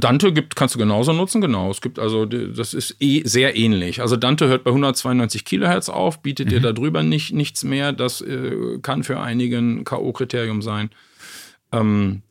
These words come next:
Speaker 1: ansonsten sind die, sind die, äh, Formate auch von der, von der Netzwerkstruktur sehr ähnlich. Die Switches müssen anders konfiguriert werden ein bisschen. Es ist also, man wird immer mehr zum Netzwerktechniker, äh,
Speaker 2: <laughs>
Speaker 1: und nicht nur Audiotechniker. Das bleibt nicht aus.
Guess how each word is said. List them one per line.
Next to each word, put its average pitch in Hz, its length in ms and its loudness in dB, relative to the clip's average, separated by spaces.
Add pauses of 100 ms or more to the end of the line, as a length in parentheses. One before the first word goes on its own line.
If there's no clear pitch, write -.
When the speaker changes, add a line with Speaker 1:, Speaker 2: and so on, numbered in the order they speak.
(840)
Speaker 1:
ansonsten 123 460 2
sind 151 260 0
die, 143 240 -2 (140)
sind 139 260 -2
die, 135 480 -4
äh, - 480 -4
Formate 127 680 0
auch 127 180 -2
von 123 260 -2
der, 120 220 0
von 123 140 -4
der 113 80 0
Netzwerkstruktur 123 960 -2
sehr 107 260 0
ähnlich. 98 480 0
Die 110 100 -6
Switches 156 440 -2
müssen 135 240 -2
anders 127 260 0
konfiguriert 123 600 -2
werden 135 200 0
ein 123 120 0
bisschen. 123 400 -2
Es 110 100 -4
ist 139 140 -8
also, 120 360 -2 (440)
man 143 260 4
wird 156 160 2
immer 143 180 2
mehr 120 220 2
zum 127 160 -2
Netzwerktechniker, 170 960 -2 (160)
äh, 82 340 2
Speaker 2:
<laughs> - 20 4
Speaker 1:
und 139 160 0
nicht 151 260 6
nur 139 200 6
Audiotechniker. 160 840 2
Das 131 140 0
bleibt 127 300 -2
nicht 123 200 -2
aus. 143 380 -2